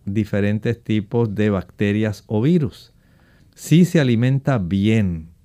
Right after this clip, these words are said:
que consuma, por ejemplo, carotenoides, que son precursores de la vitamina A,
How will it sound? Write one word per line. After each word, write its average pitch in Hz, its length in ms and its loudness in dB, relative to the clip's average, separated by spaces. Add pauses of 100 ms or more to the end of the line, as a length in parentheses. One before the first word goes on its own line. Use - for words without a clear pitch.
(140)
que 95 60 -4
consuma, 120 640 -2
por 107 160 -2
ejemplo, 117 480 0
carotenoides, 101 1120 -2
que 90 160 -4
son 117 240 0
precursores 107 720 -2
de 110 80 -2
la 92 100 -2
vitamina 90 760 -4
A, 98 240 -4